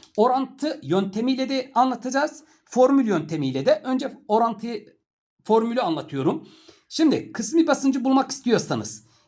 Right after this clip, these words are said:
helyumun kısmi basıncı bölü kaptaki toplam basınç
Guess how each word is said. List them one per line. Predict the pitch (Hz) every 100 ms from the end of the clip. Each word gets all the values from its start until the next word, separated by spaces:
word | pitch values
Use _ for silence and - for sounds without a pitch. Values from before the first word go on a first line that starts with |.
| _
helyumun | 190 269 339 302 285 302
kısmi | - 247 - 247
basıncı | 208 - 120 104 - - _ _ _ _
bölü | 95 95 175 220 202 - - _ _ -
kaptaki | 208 233 - 269 302 311
toplam | - 208 214 233 202
basınç | 151 - 113 - -